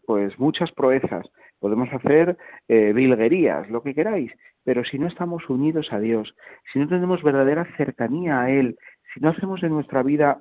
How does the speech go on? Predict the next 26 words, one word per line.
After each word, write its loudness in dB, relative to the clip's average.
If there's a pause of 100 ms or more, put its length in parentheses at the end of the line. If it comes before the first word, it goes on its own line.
(120)
una 2
continua -2
oración, 0 (680)
pues -2
al 2
final 0
no 0
viviremos -2
en -4
cristiano. -4 (480)
Viviremos, 2
bueno, -2
pues -2
como -4
hombres -4
o -10
personas -8
buenas, 2 (500)
pero 4
no 0
viviremos -2
en -4
cristiano. -12 (400)
Cercanía -2
a -10
Dios. -4